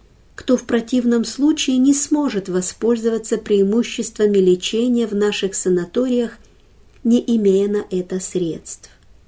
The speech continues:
Пусть же те, кто желает помочь нашим школам и санаториям, объединят свои усилия в работе самого широкого распространения этих книг. Как Божьи миссионеры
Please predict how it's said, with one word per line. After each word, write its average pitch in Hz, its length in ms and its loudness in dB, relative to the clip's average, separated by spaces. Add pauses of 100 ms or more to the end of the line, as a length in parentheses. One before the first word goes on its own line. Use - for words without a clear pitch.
(920)
Пусть 285 360 2
же 254 200 -2
те, 254 380 0
кто 226 260 -2
желает 240 540 0
помочь 240 640 0
нашим 196 480 0
школам 185 600 -2
и 202 80 -2
санаториям, 185 920 -2 (960)
объединят 208 840 0
свои 277 440 2
усилия 240 720 0
в 190 80 -2
работе 202 500 0
самого 254 640 -2
широкого 208 680 0
распространения 180 1080 0
этих 185 400 -8
книг. - 460 -6 (1500)
Как 196 260 -2
Божьи 196 480 4
миссионеры 190 1040 2